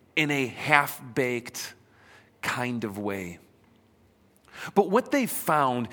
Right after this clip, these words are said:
i-, is a life that was structured around prayer. Here's what it looked like for them. Seven times a day, they would gather to pray. It would start at three A M.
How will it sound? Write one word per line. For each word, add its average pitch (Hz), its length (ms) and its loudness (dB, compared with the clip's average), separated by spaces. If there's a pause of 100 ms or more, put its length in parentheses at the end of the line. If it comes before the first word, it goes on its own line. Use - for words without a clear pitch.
(160)
i-, 160 40 6
is 170 380 4
a 175 60 6
life 175 400 2
that 165 160 4
was 160 100 2
structured 107 800 0 (460)
around 143 320 2
prayer. 98 400 -2 (920)
Here's 269 240 2
what 233 100 2
it 214 80 2
looked 170 220 -2
like 90 220 -2
for - 100 -8
them. 78 220 -8
Seven 180 340 4
times 165 420 0
a 196 60 0
day, 107 360 -2
they 117 200 0
would 113 180 -4
gather 90 460 -4 (680)
to - 80 -16
pray. 147 400 -6 (1200)
It 160 120 4
would 156 100 0
start 175 500 2
at 127 140 0
three 151 400 -4
A 143 160 -2
M. 73 240 -8